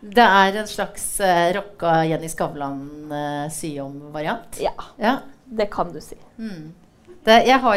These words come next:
Speaker 1: jo spurt om du kan ta med noe.
Speaker 2: Å,
Speaker 1: Eh,
Speaker 2: helvete, det har jeg glemt.
Speaker 1: har du glemt
Speaker 2: Ja.
Speaker 1: det? Men,
Speaker 2: Sorry.
Speaker 1: eh, du kunne jo ha tatt med den kjolen, for eksempel.
Speaker 2: Det kunne
Speaker 1: Den
Speaker 2: jeg
Speaker 1: kunne
Speaker 2: gjort.
Speaker 1: jo
Speaker 2: Den
Speaker 1: tydeligvis,
Speaker 2: henger
Speaker 1: eh,
Speaker 2: jo på rommet mitt.
Speaker 1: Ja. Kan du klare å be-, eh, klare å beskrive hvordan
Speaker 2: Ja,
Speaker 1: den ser
Speaker 2: ja.
Speaker 1: ut?
Speaker 2: Den er ganske enkel.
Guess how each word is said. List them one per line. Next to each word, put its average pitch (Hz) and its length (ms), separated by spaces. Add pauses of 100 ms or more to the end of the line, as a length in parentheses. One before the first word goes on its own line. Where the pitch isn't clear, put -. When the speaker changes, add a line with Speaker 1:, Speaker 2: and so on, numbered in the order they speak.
Speaker 1:
jo 240 140 (100)
spurt 185 320
om 180 80
du 185 80
kan 220 160
ta 190 240
med 139 220
noe. 247 160 (480)
Speaker 2:
Å, 294 160
Speaker 1:
Eh, 208 100
Speaker 2:
helvete, 214 300
det 262 80
har - 20
jeg 240 80
glemt. 254 240
Speaker 1:
har 254 140
du - 80
glemt 208 160
Speaker 2:
Ja. - 80
Speaker 1:
det? 262 420 (320)
Men, 269 240
Speaker 2:
Sorry. 294 160
Speaker 1:
eh, 427 160
du 240 160
kunne 247 220
jo 190 40
ha 233 60
tatt 254 220
med 196 80
den 190 100
kjolen, 151 320
for - 80
eksempel. 165 220
Speaker 2:
Det 269 160
kunne 453 180
Speaker 1:
Den - 80
Speaker 2:
jeg 277 140
Speaker 1:
kunne 196 80
Speaker 2:
gjort. 202 80
Speaker 1:
jo 226 40
Speaker 2:
Den 226 120
Speaker 1:
tydeligvis, 208 320
Speaker 2:
henger 254 260
Speaker 1:
eh, 254 140
Speaker 2:
jo 359 180
på 262 140 (440)
rommet 202 200
mitt. 294 220 (120)
Speaker 1:
Ja. 220 140 (240)
Kan 254 100
du 247 80
klare 226 300
å 180 40
be-, 185 120
eh, 202 420
klare 202 220
å - 20
beskrive 180 320
hvordan 170 160
Speaker 2:
Ja, 202 80
Speaker 1:
den 294 100
ser - 140
Speaker 2:
ja. 190 80
Speaker 1:
ut? - 160 (320)
Speaker 2:
Den 277 160
er 214 240
ganske 208 300
enkel. 262 320